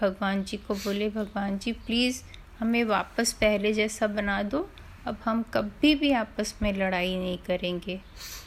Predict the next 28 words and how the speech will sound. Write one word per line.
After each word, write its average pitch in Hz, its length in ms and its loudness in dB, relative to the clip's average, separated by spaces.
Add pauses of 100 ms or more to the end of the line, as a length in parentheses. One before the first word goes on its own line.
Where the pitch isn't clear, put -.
(1160)
तब 196 120 4
फिर 269 560 2
भगवान 190 640 -2
जी 214 160 -2
खुश 208 500 -2
होके 196 300 -2
बोले, 202 460 0
"ठीक 226 360 -2
है, 190 200 -4
तुम 185 220 -4
लोग 185 160 -2
अपने - 340 -4
अपने 190 320 -2
घर 185 300 -2 (100)
जाओ 214 420 2 (440)
और 190 120 2
जब 196 280 -2
तुम 202 140 0
सुबह 208 360 -2
उठोगे 214 800 4 (480)
तो 214 120 2
तुम 190 300 -2
लोग 262 420 0
वापस 180 400 0
पहले 240 420 0
जैसे 214 360 -2
हो 196 180 0
जाओगे।" 175 580 -6